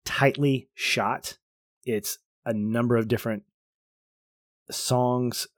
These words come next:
songs that I had not known about. When we get into the, "All right, let's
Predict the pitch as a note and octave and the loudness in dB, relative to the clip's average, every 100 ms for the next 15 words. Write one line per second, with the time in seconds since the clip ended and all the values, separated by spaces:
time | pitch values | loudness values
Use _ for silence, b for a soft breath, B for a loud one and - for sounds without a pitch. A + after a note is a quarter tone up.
0 | _ - D3 C3 A#2 F#2+ G#2+ A#2+ G#2+ G#2+ | _ -2 2 4 4 2 2 0 0 -4
1 | F#2+ G2+ G#2 A2+ A2 G#2+ G#2+ G#2+ G2+ - | -4 -4 -2 -2 -2 0 0 0 -4 -12
2 | _ _ _ - A2+ A2+ A2 G#2+ G#2+ A#2 | _ _ _ -6 -2 -2 -2 -4 0 0
3 | A2 G#2 A2 G2+ G#2 G2+ A2+ D3+ C3+ A2+ | 0 -2 -4 -2 -2 -2 2 4 4 0
4 | B2 | -6